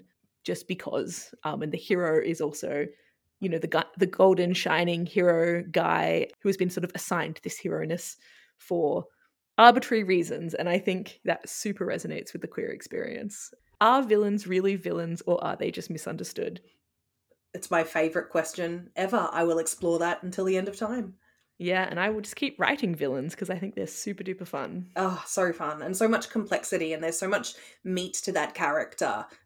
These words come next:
Speaker 2: and there's so much
Speaker 1: Yeah.
Speaker 2: to explore within that.
Speaker 1: Yeah, no, it's,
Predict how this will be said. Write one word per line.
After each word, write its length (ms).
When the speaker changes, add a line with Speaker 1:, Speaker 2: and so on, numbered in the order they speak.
Speaker 2:
and 100
there's 140
so 120
much 200
Speaker 1:
Yeah. 60
Speaker 2:
to 100
explore 440
within 280
that. 220
Speaker 1:
Yeah, 200
no, 160
it's, 360